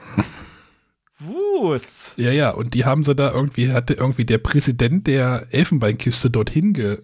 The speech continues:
Speaker 2: hingesetzt und hat behaupt-, und hat natürlich gesagt, das hat er alles selber bezahlt. <laughs> Ich, ich mach gerade mit den Fingern Anführungszeichen. Selber bezahlt. In der die ist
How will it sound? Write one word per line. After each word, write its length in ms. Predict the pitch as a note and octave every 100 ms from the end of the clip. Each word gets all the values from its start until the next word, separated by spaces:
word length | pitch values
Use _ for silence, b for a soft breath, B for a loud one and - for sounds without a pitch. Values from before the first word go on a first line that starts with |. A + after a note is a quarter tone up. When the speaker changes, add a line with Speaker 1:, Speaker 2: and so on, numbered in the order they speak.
| -
Speaker 2:
hingesetzt 840 | - - F#3+ G3 A2+ - - - - B B B B B A2+ _ _ _ _ _ _ _ _ _ -
und 160 | C3+ B2
hat 180 | C#3+ -
behaupt-, 420 | A#2+ A#2 - -
und 180 | A2+ B2
hat 160 | -
natürlich 280 | C#3 - B2
gesagt, 220 | B2 A#2
das 140 | A#2 -
hat 100 | B2
er 80 | G2+
alles 220 | A2+ -
selber 300 | G2+ F3 C#3
bezahlt. 760 | - - - - E2+ G#3 - B B B B
<laughs> 460 | B - - -
Ich, 240 | E4 - - G#3+
ich 140 | D3+
mach 180 | D3+ E3+
gerade 240 | - C#3
mit 100 | C3 A#2
den 80 | A2
Fingern 260 | D3 C#3
Anführungszeichen. 1040 | B2+ E3 - G#2+ F#2 - - D#2+ - D#3+ B B B B B
Selber 400 | - A2 A#2 A2
bezahlt. 760 | F#2+ F2+ - F#2 F#2+ G#2+ C3 - -
In 120 | C#2 F#2
der 200 | F2+ - B B B B C#3+ B B B B B B B B B B B B B B B B B _
die 100 | D#3+
ist 300 | F3 - -